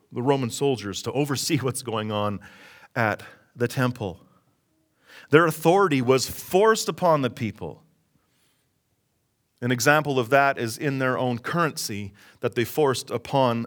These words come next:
the people. If you look behind me, there's a picture of a denarius, the coin that they would use to pay their taxes and goods. And this coin had the face of the Roman emperor on it at that time, Tiberius.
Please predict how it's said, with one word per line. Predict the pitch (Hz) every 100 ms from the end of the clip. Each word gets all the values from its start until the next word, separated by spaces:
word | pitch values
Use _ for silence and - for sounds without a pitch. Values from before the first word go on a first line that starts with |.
| -
the | 120
people. | - 160 156 110
If | 107
you | 123
look | 131 131 - - - -
behind | 120 156
me, | 131
there's | 120 110
a |
picture | - 147 123 107
of |
a | 101
denarius, | 104 117 139 113 123 - - - _ _ _ _ _ _ _ _ _ _ _ -
the | 120
coin | 156 151 156
that | 143
they | 131 135
would | 127 117
use | 135 151 143
to | 120
pay | 139
their | 123 120
taxes | 143 131 135 135 113
and | - 123 117 110 120
goods. | 123 160 156 - - - _ _ _ _ _ _ _ _ _ _ _ _ _ _ _ _ - - -
And | 127
this | 127 -
coin | 170 165 151
had | 127 110
the | 101
face | - - 156 117 -
of | 127 110
the | 107
Roman | 113 110 -
emperor | 127 147 120 104 101
on | 95 104
it | 107
at | 98 -
that | 95 -
time, | 104 113
Tiberius. | 123 92 95 98 107 143 -